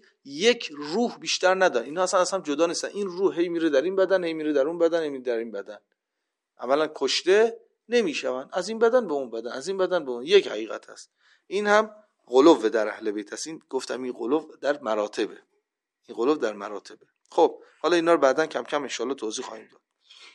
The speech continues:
یک گروه دیگه ای باز هستن از غلات، اینها قائل به این هستن که، حالا اینا لزوماً این غ-، گروه، گروهایی که می‌گیم نه اینکه لزوماً مثلاً ده گروهن، ده فرقه‌ن ها. شاید مثلاً یک فرقه باشه چهار تا از این تفکرات رو داشته باشه، یک فرقه‌شون مثلاً سه تا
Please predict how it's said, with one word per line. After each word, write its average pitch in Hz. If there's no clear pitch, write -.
یک 220
گروه 262
دیگه 226
ای 226
باز 202
هستن 190
از 160
غلات، 151
اینها 170
قائل 165
به 170
این 175
هستن 139
که، 120
حالا 151
اینا 190
لزوماً 160
این 202
غ-، 123
گروه، 131
گروهایی 131
که 135
می‌گیم 156
نه 220
اینکه 254
لزوماً 143
مثلاً 139
ده 131
گروهن، 127
ده 123
فرقه‌ن 113
ها. 110
شاید 135
مثلاً 170
یک 180
فرقه 175
باشه 180
چهار 196
تا 156
از 117
این 110
تفکرات 110
رو 104
داشته 101
باشه، 107
یک 160
فرقه‌شون 170
مثلاً 165
سه 196
تا 139